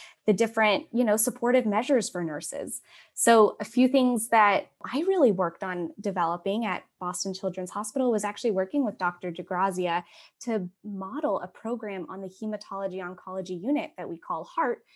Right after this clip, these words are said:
modeled after nest in the I C U. And what this is, is a peer-to-peer support program. So really being able to build up those collegial relationships, because as we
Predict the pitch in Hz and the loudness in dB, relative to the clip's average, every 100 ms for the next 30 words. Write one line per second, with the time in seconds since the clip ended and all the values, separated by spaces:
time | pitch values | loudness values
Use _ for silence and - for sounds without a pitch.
0 | _ _ 247 233 226 208 208 196 196 196 | _ _ 0 2 0 -2 -2 -8 -8 -10
1 | - 196 185 180 175 - 180 180 269 269 | -8 -8 -8 -8 -10 -10 -8 -4 -4 -4
2 | 262 262 233 240 254 339 - 285 285 226 | -6 -10 -10 -10 -8 -10 -8 -6 -4 -6
3 | 196 - 240 269 294 294 220 214 214 208 | -10 -12 -6 -4 -4 -8 -6 -4 -4 -8
4 | 190 - 196 185 - 180 165 156 170 - | -12 -8 -6 -6 -8 -12 -10 -12 -12 -10
5 | 226 214 240 294 269 247 214 208 - 175 | -8 -4 -4 -4 -6 -6 -6 -8 -10 -14
6 | - 196 202 226 190 196 - - - _ | -10 -8 -8 -8 -8 -10 -12 -20 -20 _
7 | 214 220 - 214 214 185 202 185 185 190 | -2 -2 -6 -6 -4 -4 -4 -6 -6 -6
8 | 202 - 190 190 - - _ 175 170 185 | -8 -8 -10 -8 -10 -14 _ -10 -8 -8
9 | 180 175 160 156 | -8 -8 -10 -12